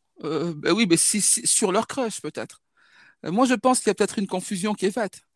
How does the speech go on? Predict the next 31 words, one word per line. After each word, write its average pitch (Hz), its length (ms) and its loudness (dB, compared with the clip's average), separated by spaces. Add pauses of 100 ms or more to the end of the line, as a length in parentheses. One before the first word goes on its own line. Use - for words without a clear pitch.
(380)
Si 285 440 4 (280)
le, 175 320 -2
le 190 180 0
crush 208 400 -2
de 147 80 0
la 156 120 2
meuf 170 240 -2
est 147 80 -4
timide, 185 540 -2 (560)
bien 185 240 2
sûr 311 240 4
qu'elle 190 160 2
trouvera 175 360 0
ça, 180 300 -2 (100)
euh, 156 140 -2
charmant. 180 480 -2 (300)
Mais 180 120 8
si, 285 360 6 (180)
euh, 156 520 -2
c'est - 200 -2
un 170 100 2
mec 202 340 0 (120)
qui, 151 300 -6
de 147 120 -6
qui 185 260 -4
elle 165 100 2
se, 160 400 -6 (300)
elle 156 140 2
se 185 160 0
fiche 214 280 2
totalement, 175 600 2